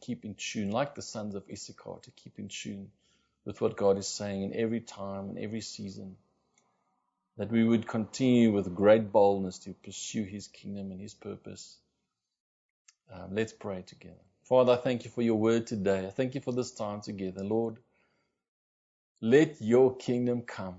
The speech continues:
Lord, in and through our lives. Lord, deliver us from fear. Deliver us from insecurities and, and uncertainties, Lord. Deliver us and, uh, when we feel so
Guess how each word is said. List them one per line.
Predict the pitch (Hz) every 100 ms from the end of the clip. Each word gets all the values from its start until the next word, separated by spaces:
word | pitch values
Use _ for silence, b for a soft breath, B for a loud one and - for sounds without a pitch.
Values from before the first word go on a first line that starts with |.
| 101
Lord, | 98 95 -
in | 131 123
and | 117 110
through | - 123
our | 110
lives. | 98 95 92 95
Lord, | 113 123 113
deliver | 120 120 131 143 151
us | 120 - - - - _ _ _
from | - 110
fear. | 98 - 107 95 92
Deliver | 107 120 131 160
us | 127 123
from | - 123 104
insecurities | 110 107 - - - 123 117 117 120 113 101
and, | 98 92 _ _ _ _ _ _ -
and | 98
uncertainties, | 101 107 - 131 110 123 110 120 107 92
Lord. | 98 101
Deliver | - 113 107 117 139
us | 120 113 -
and, | 107 101 -
uh, | - 107 107 -
when | 127 143
we | 143
feel | - 160 139
so | 120 156 143 123